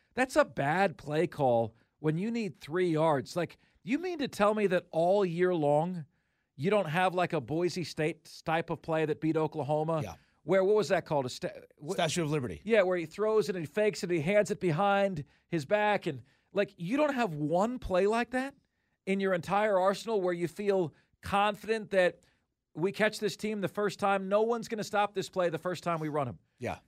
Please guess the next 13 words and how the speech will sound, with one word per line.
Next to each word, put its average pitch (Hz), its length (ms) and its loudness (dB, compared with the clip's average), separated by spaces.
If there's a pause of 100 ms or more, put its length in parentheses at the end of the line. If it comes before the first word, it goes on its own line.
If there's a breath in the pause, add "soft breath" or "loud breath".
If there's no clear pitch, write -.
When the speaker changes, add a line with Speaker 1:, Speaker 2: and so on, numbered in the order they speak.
Speaker 1:
Their 214 220 6
best 196 520 -2
play. 185 440 -4
Speaker 2:
You 123 120 -14
can't 180 400 0
run 175 220 2
it 147 220 -2
until 143 680 0
a 123 100 -8
situation 143 720 -2
just 139 380 -2
like 135 320 -2
that. 110 420 -8